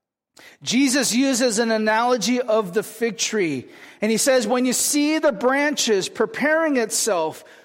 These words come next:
to bear its fruits, you know the season," right? You know what's coming. For those of you who have trees in your background, you can understand, right?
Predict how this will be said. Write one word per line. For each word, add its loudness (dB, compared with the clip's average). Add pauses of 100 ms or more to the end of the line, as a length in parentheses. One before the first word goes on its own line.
(140)
to -2
bear 2
its -2
fruits, -4 (300)
you 0
know 2
the 2
season," -2 (320)
right? 0 (340)
You -2
know 2
what's 0
coming. -2 (200)
For -2
those 2
of 0
you 2
who 2
have 2 (240)
trees 0
in -2
your 0
background, -2
you -4
can -8
understand, -4
right? -6